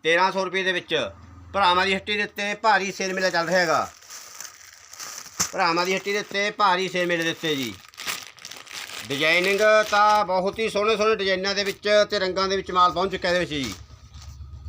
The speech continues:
ਕੱਪੜਾ ਤਾਂ ਵੈਸੇ ਕਿ ਟੌਪ ਕਲਾਸ ਕੁਆਲਿਟੀ ਹੈ ਜੀ, ਬਿਲਕੁਲ ਟੌਪ ਕਲਾਸ, ਬਹੁਤ ਵਧੀਆ ਕੱਪੜਾ ਹੈਗਾ ਇਹ। ਏ ਕੇ ਟੈਕਸ ਮਿਲ ਦਾ ਕੱਪੜਾ ਹੈਗਾ ਸਾਰਾ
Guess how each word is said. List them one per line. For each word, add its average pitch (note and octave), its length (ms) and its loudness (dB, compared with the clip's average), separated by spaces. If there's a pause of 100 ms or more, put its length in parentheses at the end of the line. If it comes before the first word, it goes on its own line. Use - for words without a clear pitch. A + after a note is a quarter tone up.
(380)
ਕੱਪੜਾ G3+ 380 0
ਤਾਂ G#3 120 2
ਵੈਸੇ G3 240 -2
ਕਿ G#3+ 140 -2 (720)
ਟੌਪ F#3+ 360 -2
ਕਲਾਸ G3 260 4
ਕੁਆਲਿਟੀ F#3 420 0
ਹੈ F3 40 2
ਜੀ, F#3 80 -2
ਬਿਲਕੁਲ G3+ 280 -4
ਟੌਪ F3 240 0
ਕਲਾਸ, D#3 300 2
ਬਹੁਤ C3+ 440 -2
ਵਧੀਆ G#3 160 -4
ਕੱਪੜਾ F3+ 260 -4
ਹੈਗਾ D#3 180 0
ਇਹ। F#3+ 220 -4 (920)
ਏ E3 240 -2
ਕੇ F#3+ 140 -4
ਟੈਕਸ F3+ 220 -4
ਮਿਲ F#3 120 -6
ਦਾ F#3+ 120 0
ਕੱਪੜਾ D#3 280 -2
ਹੈਗਾ F3 180 0
ਸਾਰਾ F#3+ 340 0